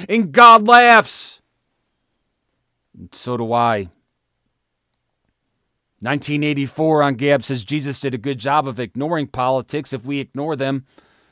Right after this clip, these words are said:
other than what we owe Caesar, I think we have a better shot of being like them." Well, I'll tell you this, nineteen eighty-four, politicians are pawns of Christ.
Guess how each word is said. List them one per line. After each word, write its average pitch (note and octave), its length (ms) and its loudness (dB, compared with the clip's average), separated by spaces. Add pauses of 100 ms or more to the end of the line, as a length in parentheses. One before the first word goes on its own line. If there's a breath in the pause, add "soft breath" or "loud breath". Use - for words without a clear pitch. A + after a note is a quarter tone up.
(360)
other A#2+ 240 -8
than B2 200 -4
what B2 140 -4
we A#2 200 -6
owe C#3+ 120 2
Caesar, B2 380 -6
I A#2+ 60 -4
think B2+ 200 -8
we B2+ 120 -6
have A#2 120 -6
a A2+ 60 -10
better A#2+ 320 -6
shot B2+ 300 -4
of G2+ 160 -8
being B2+ 480 -6
like B2+ 380 -6
them." C3+ 360 -6 (1800)
Well, A#2 100 -4
I'll A#2 40 -8
tell D3 180 2
you C3+ 80 -2
this, D3 260 -4
nineteen C3 380 -4
eighty-four, C3 720 -2 (1120)
politicians D#3 1080 0 (540)
are C#3+ 140 2
pawns D#3 720 0 (380)
of D3 180 -6
Christ. F#3 600 2